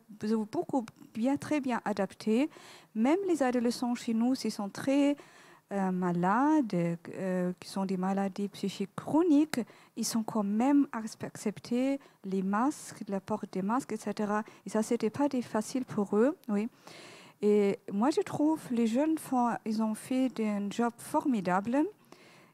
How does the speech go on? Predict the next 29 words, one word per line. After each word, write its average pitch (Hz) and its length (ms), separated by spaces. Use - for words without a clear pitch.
Et 208 80
moi, 226 180
je 294 100
trouve 277 300
vraiment 214 540
que - 180
c'est 214 180
à 208 80
nous 254 160
maintenant 233 320
de 220 100
voir 208 220
qu'est-ce 226 220
que - 100
nous, 220 140
on 214 100
peut 202 200
faire 190 240
pour 190 240
eux. 160 200
Et 190 80
pas 208 260
maintenant 190 340
toujours 196 380
de 196 100
leur 190 240
donner 185 280
un 185 160
peu, 196 360